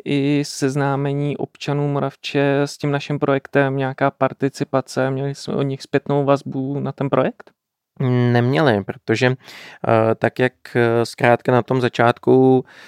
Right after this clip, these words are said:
Speaker 2: eh, zastupitelé tvrdili na tom přesným bodu, eh, vlastně říkali: „No, tak pozemky, tak dokud nemáte pozemky, tak,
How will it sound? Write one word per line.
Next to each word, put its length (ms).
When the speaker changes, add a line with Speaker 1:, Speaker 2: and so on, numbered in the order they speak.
Speaker 2:
eh, 200
zastupitelé 720
tvrdili 460
na 100
tom 180
přesným 460
bodu, 480
eh, 280
vlastně 440
říkali: 480
„No, 320
tak 180
pozemky, 520
tak 180
dokud 280
nemáte 360
pozemky, 560
tak, 140